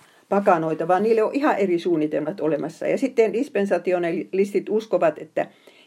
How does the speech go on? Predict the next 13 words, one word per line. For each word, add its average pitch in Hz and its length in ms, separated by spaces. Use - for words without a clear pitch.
Jeesus 233 340
tulee 185 360
ensin 160 260
salaisesti 202 1080
pilviin 208 680
ja 185 100
tempaa 202 500
omansa, 196 480
ö, 165 300
pois 214 260
täältä 156 320
ennen 151 260
vainoaikaa. 147 920